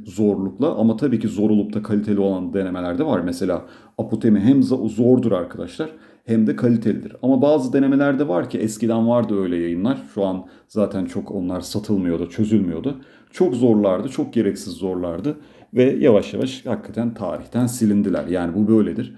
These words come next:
O yüzden duyduğunuz denemeler evet güzeldir ama duymadınız, kıyıda köşede kalmış. Öyle bir deneme söyleyin ki hocam kimse duymamış olsun ama, ama çok kaliteli olsun.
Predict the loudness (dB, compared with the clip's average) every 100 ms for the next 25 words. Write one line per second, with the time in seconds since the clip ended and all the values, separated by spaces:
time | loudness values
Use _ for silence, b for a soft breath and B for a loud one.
0 | B B 0 0 0 -2 -2 0 2 4
1 | 6 4 2 0 2 4 2 0 -2 0
2 | 0 -2 -4 -2 0 0 0 -2 -2 B
3 | B B B 4 4 6 0 2 2 0
4 | -6 0 2 2 0 -2 0 0 0 2
5 | 4 4 0 -12 B B 4 6 6 2
6 | 2 2 0 0 0 2 -2 -2 -2 0
7 | 2 0 -2 -4 0 0 2 0 -2 -2
8 | 0 0 -2 -2 -2 -2 0 0 0 0
9 | -2 2 2 4 2 2 0 -2 -10